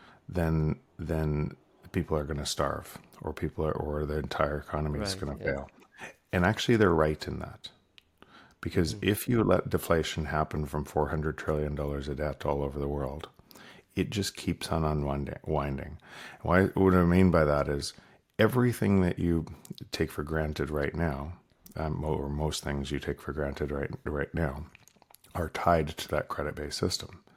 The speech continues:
Speaker 1: So supply chains would fail. Food on shelves would fail. Businesses,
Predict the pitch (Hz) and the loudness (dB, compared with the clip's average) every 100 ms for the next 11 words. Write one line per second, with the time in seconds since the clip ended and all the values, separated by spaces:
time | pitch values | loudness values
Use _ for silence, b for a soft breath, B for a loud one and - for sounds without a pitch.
0 | B B B B B - 80 82 - - | B B B B B -6 -2 -2 -2 -4
1 | - 82 78 - 78 73 76 69 73 71 | 2 2 2 0 -2 0 -4 -4 -2 -2
2 | 73 78 - - 85 80 80 78 - 78 | -4 -10 -16 -8 -2 0 0 -2 -2 -2
3 | 76 71 78 69 - 71 69 67 - 80 | -2 -2 -6 -6 -6 -6 -6 -10 -10 -6
4 | 73 76 71 76 | -4 -4 -4 -6